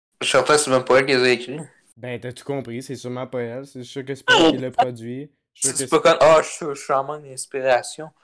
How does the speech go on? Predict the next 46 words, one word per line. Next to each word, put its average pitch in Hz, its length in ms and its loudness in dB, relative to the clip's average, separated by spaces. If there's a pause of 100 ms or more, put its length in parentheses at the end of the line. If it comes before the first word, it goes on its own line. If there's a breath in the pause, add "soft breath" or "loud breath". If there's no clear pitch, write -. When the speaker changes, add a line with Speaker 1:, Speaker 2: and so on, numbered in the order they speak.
(380)
Speaker 1:
Non, 107 140 2
non, 151 380 0
c'est - 240 -8
Speaker 2:
Non. 113 120 -12 (120)
Speaker 1:
<laughs> - 880 -4
Speaker 2:
C'est - 320 -12
du 143 180 -8
Rihanna, 151 600 -6
là, 139 160 -8
des 123 220 -12
artistes 135 440 -16
qui 127 80 -10
ont 117 240 -12
une 120 200 -12
équipe 123 320 -14
complète 120 360 -14
derrière 117 380 -12
eux 113 120 -14
autres, 127 200 -14
puis 113 140 -20
qui, 107 340 -18
tout - 80 -20
le 110 60 -20
monde, 117 180 -16
euh, 107 220 -18 (440)
les 117 360 -8
aime 127 160 -10
parce 113 140 -12
qu'ils - 100 -20
sont 113 180 -10
beaux 120 300 -8
ou 113 40 -12
belles, 113 360 -18 (120)
une 120 40 -20 (100)
affaire 113 140 -20
de 113 60 -20
même. - 180 -20
Speaker 1:
Hey, 143 180 4
je - 100 -6
peux-tu - 200 -6
parler 170 240 4
du, 131 220 -10
au, 127 280 -8
la 127 120 -6
musique, 127 680 -10
de, 123 120 0